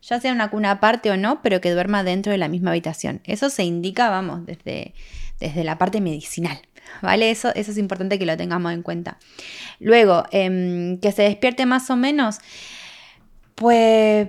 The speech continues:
mm, sí y no. ¿Por qué digo sí y no? Cuando estamos compartiendo la cama, eh, o cuando estamos compartiendo la habitación, como adultas detectamos ese despertar de la criatura muchísimo más rápido,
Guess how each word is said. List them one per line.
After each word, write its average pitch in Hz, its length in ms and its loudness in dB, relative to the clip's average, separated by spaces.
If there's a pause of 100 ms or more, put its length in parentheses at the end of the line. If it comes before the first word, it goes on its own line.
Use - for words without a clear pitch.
(140)
mm, 214 580 2 (320)
sí 330 420 -2
y 233 120 0
no. 262 220 0
¿Por 247 160 0
qué 247 100 0
digo 254 180 0
sí 226 240 -6
y 208 60 -4
no? 165 260 -6 (260)
Cuando 214 280 0
estamos 247 280 0
compartiendo 220 880 2
la 190 200 0
cama, 247 320 0 (1200)
eh, 190 600 0
o 185 100 -6
cuando 170 220 -4
estamos 196 240 -2
compartiendo 185 420 0
la 175 80 0
habitación, 180 560 0
como 196 300 2
adultas 226 640 2
detectamos 190 760 -4
ese 202 440 0
despertar 190 560 0
de 202 100 2
la 196 100 2
criatura 190 340 0
muchísimo 196 380 -2
más 196 180 -4
rápido, 220 480 0